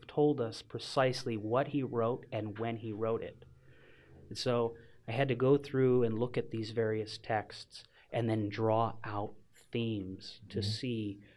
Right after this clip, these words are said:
Speaker 1: where does this change occur? How does it occur? Why does it occur? Where is this? With the real desire to look at that, to look at Augustine's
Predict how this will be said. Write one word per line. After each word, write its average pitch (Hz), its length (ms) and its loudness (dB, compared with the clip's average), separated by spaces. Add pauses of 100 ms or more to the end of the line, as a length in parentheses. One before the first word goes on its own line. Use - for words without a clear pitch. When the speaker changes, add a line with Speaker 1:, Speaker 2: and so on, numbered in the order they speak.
(140)
Speaker 1:
where 120 200 -8
does 196 240 -2
this 156 260 -6
change 135 480 -4
occur? 127 260 -4
How 165 340 -2
does 156 220 -2
it 131 100 0
occur? 110 260 -4
Why 104 420 -6
does 139 220 -4
it 110 140 -4
occur? 107 280 -8
Where 147 380 -6
is 131 280 -4
this? 95 360 -10 (380)
With 151 180 4
the 156 100 6
real 175 220 6
desire 143 520 4
to - 120 -6
look 151 240 -2
at 196 140 -4
that, 127 360 0
to 127 80 -4
look 147 240 0
at 135 80 2
Augustine's 120 840 0